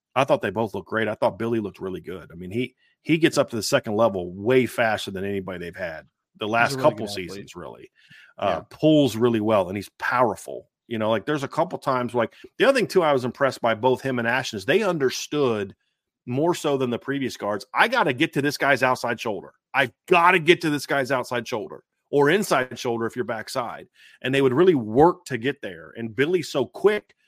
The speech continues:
Speaker 1: Ryan, that he can engage you down the middle and then still work outside of you. And it was really impressive. So, uh, th-, were there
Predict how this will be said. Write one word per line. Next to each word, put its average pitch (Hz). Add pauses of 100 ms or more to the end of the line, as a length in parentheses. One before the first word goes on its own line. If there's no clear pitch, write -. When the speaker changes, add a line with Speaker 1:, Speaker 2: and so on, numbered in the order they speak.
(220)
Speaker 1:
Ryan, 127
that 135
he 175
can 165
engage 143
you 151
down 147
the 123
middle 139
and 127
then 131
still 143
work 135
outside 143
of 113
you. 107 (600)
And 110
it 117
was 98
really 104
impressive. 87
So, 101 (420)
uh, 120 (260)
th-, 131
were 143
there 147